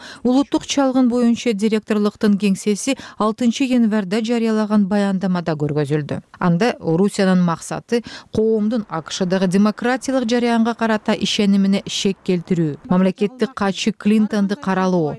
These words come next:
анын шайлануу мүмкүнчүлүгүнө сокку уруу болгон деп белгиленет. Орусия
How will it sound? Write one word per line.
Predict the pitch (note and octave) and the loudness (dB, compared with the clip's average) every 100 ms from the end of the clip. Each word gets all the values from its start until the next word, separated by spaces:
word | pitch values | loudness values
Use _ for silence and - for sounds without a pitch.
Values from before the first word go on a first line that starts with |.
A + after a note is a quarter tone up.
| - | -2
анын | F3+ G#3+ A3+ - | 2 2 0 -6
шайлануу | - - G#3 G3 G3 G#3 | -8 -2 0 2 4 4
мүмкүнчүлүгүнө | A#3+ A#3+ G#3+ A3+ G#3+ A3 G#3+ G#3+ G#3+ - - | 4 2 0 0 -2 0 0 2 2 -2 -12
сокку | A#3 - B3 A#3 - | -8 -2 -2 -2 -2
уруу | G#3 - G3 F3+ G3 | 0 2 2 2 2
болгон | F#3+ F3 D#3 D#3 C#3+ | 2 0 0 -4 -4
деп | D3+ - | -6 -6
белгиленет. | E3 D#3 D3 D3+ D#3 D3 - - | -2 0 0 0 0 -2 -6 0
Орусия | A#3 B3+ C4 C4+ | 2 2 0 0